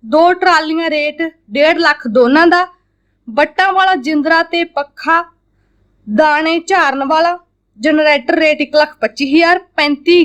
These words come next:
ਗਿਆਰਾਂ ਟਰੈਕਟਰ, ਰੇਟ ਪਚਾਨਵੇਂ ਹਜ਼ਾਰ, ਏਰੀਆ ਜਲੰਧਰ, ਚੁਰਾਨਵੇਂ ਇੱਕ ਸੌ ਅਠੱਤਰ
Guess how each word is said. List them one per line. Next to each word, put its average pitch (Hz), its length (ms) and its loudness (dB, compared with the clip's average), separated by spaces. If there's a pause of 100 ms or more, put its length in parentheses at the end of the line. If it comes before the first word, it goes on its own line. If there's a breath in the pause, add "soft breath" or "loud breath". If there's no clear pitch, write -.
ਗਿਆਰਾਂ 294 360 0
ਟਰੈਕਟਰ, 285 520 -2
ਰੇਟ 302 320 -2
ਪਚਾਨਵੇਂ 277 520 0
ਹਜ਼ਾਰ, 349 400 0
ਏਰੀਆ 285 340 -2
ਜਲੰਧਰ, 262 560 0 (1160)
ਚੁਰਾਨਵੇਂ 349 420 0
ਇੱਕ 349 120 -10
ਸੌ 370 100 -4
ਅਠੱਤਰ 349 440 -2